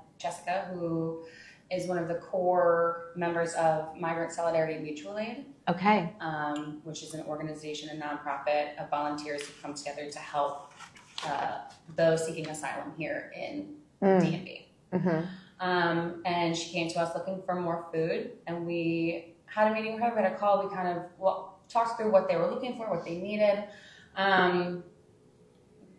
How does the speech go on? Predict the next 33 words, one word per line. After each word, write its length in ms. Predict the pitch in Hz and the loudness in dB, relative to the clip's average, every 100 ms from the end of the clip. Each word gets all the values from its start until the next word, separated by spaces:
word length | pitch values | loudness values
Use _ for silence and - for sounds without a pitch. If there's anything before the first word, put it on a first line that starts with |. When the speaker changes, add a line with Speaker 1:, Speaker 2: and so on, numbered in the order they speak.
| - | 0
Speaker 1:
there's 220 | 202 196 | 6 8
a 60 | 175 | 8
lot 360 | 170 180 185 - | 6 8 10 10
of, 140 | - - - | 4 -4 -12
there's 180 | - - | -18 -2
a 20 | |
lot 180 | 170 170 | 2 4
of 60 | - | 2
people 240 | 190 180 | -2 0
in 180 | 165 160 | 2 2
need, 340 | 156 170 214 - | 0 0 0 -4
and 380 | - 165 160 160 | -2 0 2 0
the 140 | - - - - _ - | -4 -8 -16 -20 _ 4
programs 400 | 214 208 214 202 | 8 10 8 2
that 100 | 196 | 0
they 100 | 190 | 4
had, 220 | 190 175 | 4 2
the 60 | |
food 220 | - 185 175 | -2 -6 -4
that 100 | - | -2
they 120 | 175 | 0
had 360 | 175 170 165 | 2 0 2
wasn't, 480 | 185 185 190 185 185 - - _ _ _ _ _ 190 | 4 4 4 0 -2 -10 -20 _ _ _ _ _ 6
wasn't 280 | 208 208 | 6 6
enough 380 | 185 185 170 - - - | 2 4 2 2 -4 -8
for 160 | 175 165 | -4 2
what 240 | 170 - | 2 0
they 140 | 156 156 | -4 -4
needed. 500 | 151 147 - - - | -4 -4 -4 -4 2
Speaker 2:
Mm. 460 | 202 180 170 165 - | 6 6 4 0 0
Speaker 1:
And 500 | 185 175 175 175 170 - - - - | 2 4 2 0 -6 -10 -16 -20 -10
wasn't 400 | 190 202 190 196 | 4 6 8 6
always 300 | 190 185 180 | 6 6 2